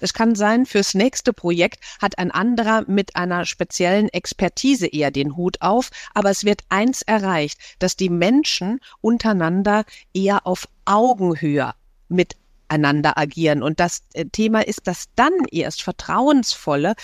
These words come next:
Beziehungen entstehen. Denn erst dann, wenn ich, ich meine, das können wir ja auf, von uns selber herleiten, äh, wenn Sie sich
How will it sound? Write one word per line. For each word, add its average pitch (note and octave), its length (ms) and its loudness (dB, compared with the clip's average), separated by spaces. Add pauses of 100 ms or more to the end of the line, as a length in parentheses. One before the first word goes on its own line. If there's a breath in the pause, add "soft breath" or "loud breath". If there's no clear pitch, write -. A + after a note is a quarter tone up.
(200 loud breath)
Beziehungen A#3 560 0
entstehen. - 680 -4 (360 loud breath)
Denn G#3 160 2
erst B3 380 0
dann, A3+ 380 4
wenn G3 240 2
ich, - 360 -4
ich F#3 80 -10
meine, F3+ 200 -6 (240)
das - 160 -10
können F3+ 260 -2
wir F3 200 2 (320)
ja F3+ 340 4
auf, F3+ 180 0 (720)
von A3+ 220 2
uns F3 380 -4
selber A#3+ 540 4 (140)
herleiten, G#3 760 -2 (640 loud breath)
äh, F#3+ 560 2
wenn G#3 460 0
Sie C4 380 2 (340)
sich F3+ 540 -4